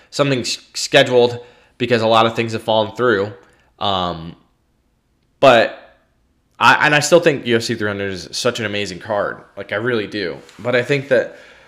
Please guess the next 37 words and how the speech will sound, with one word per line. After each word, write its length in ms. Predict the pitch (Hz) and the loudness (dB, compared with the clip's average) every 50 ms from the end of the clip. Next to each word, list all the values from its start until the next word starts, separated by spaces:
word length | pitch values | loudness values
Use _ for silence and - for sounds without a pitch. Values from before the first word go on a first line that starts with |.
| _ _ _ _ _ _ _ _ _ _ _ _ _ _ | _ _ _ _ _ _ _ _ _ _ _ _ _ _
the 100 | 147 139 | 0 2
luster 480 | 131 139 147 147 - - 175 170 165 | 4 4 2 2 2 4 4 6 6
is 120 | 151 135 - | 4 2 0
kind 240 | - 143 143 147 | 0 0 2 2
of 120 | 147 127 117 | 2 0 0
lost 460 | 117 123 131 160 185 196 180 - - | 0 0 0 0 -2 -4 -6 -4 -2
on 200 | 123 98 98 101 | -2 -2 -2 -6
me 120 | 104 104 | -8 -8
a 80 | 101 95 | -6 -6
little 300 | 104 117 - - 147 127 | -6 -8 -8 -8 -10 -10
bit 320 | - - 73 - - - - | -6 -6 -8 -8 -8 -10 -12
because 720 | 127 117 - 123 117 110 110 110 110 - - - - _ _ _ _ _ _ _ _ _ | -12 -10 -4 -2 2 2 2 2 0 -4 -12 -16 -20 _ _ _ _ _ _ _ _ _
there's 220 | - 151 139 127 127 | 0 0 0 0 -2
not 280 | 135 135 143 - - | 0 0 0 -2 -2
much 240 | 113 135 131 131 - | -2 -2 -2 0 2
else 200 | 131 123 - - | 0 0 0 -4
we 120 | 120 117 | -8 -8
can 180 | 113 - 113 110 | -8 -6 -10 -6
do, 380 | 104 110 113 113 107 101 - - - - | -4 -2 -2 -2 -2 -4 -8 -10 -10 -6
uh, 280 | - 73 55 69 76 | -4 -4 -4 -6 -12
to 180 | - - - 131 | -16 -10 -10 -4
be 180 | 123 143 185 | 0 0 0
excited 400 | 202 - - - 101 90 87 90 - | 0 0 -2 -2 -2 -2 -2 -4 -8
for 200 | - - - - | -10 -14 -14 -14
it. 140 | - - - _ _ _ _ _ _ | -14 -18 -20 _ _ _ _ _ _
I 100 | - 101 | -10 -10
think 280 | - - 123 113 113 117 | -8 -8 -8 -10 -4 0
that 480 | 120 107 101 107 107 - - - _ _ _ _ _ _ _ _ | 2 2 2 2 -2 -6 -16 -20 _ _ _ _ _ _ _ _
Pereira 580 | - 127 110 113 127 127 131 135 131 131 123 104 | -10 -10 -2 2 4 6 8 8 6 4 2 -2
and, 300 | 113 110 104 90 - - | -4 -8 -10 -12 -14 -12
and, 240 | 98 110 101 - - | -12 -12 -12 -12 -14
and, 420 | 92 104 87 - - 55 50 _ _ _ _ | -14 -14 -14 -16 -20 -20 -20 _ _ _ _
and 220 | - - 131 123 113 | -12 -12 -10 -10 -10
Hill, 400 | 104 - 143 143 139 131 123 117 | -8 -4 -2 2 4 4 4 2
that 280 | 117 98 82 - - | 2 -2 -4 -6 -4
fight 220 | - 147 143 143 135 | 0 0 2 2 0
is, 380 | 98 80 101 104 101 - - | -2 -4 -6 -8 -10 -12 -16